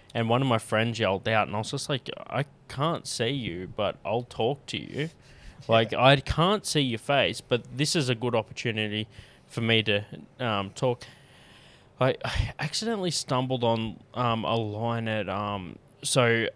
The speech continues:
Speaker 1: at, um, the last front, someone said that they were doing crowd work with the previous set. So I get up there and I, like, get to, like, a section in my,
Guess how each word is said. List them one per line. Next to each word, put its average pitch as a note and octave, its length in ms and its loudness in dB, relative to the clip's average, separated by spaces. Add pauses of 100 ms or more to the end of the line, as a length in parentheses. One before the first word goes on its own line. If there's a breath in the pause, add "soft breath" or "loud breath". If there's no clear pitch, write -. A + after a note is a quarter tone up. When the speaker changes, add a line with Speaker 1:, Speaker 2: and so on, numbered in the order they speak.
(100)
Speaker 1:
at, C3 360 0 (140)
um, A#2 400 2
the A#2 140 0
last G#2+ 440 2
front, A2+ 380 -2 (2000 soft breath)
someone B2+ 420 4
said A#2 400 2 (1200)
that C3+ 220 0
they A#2 120 6
were A#2 140 2
doing A#2 300 0
crowd B2+ 340 4
work G#2+ 420 -2 (320)
with B2 120 -4
the A2+ 80 -4
previous A#2 420 0
set. E3+ 240 -2 (240)
So C#3+ 200 6
I F#3 100 8
get B2+ 160 4
up G#2 180 2
there A2+ 200 2
and A2+ 100 0
I, A2 140 0
like, A2 220 0
get - 200 -2
to, E3 100 0
like, C3 300 0 (320 loud breath)
a A#2 80 -2
section C3+ 460 0
in A#2+ 80 0
my, G#2+ 240 -4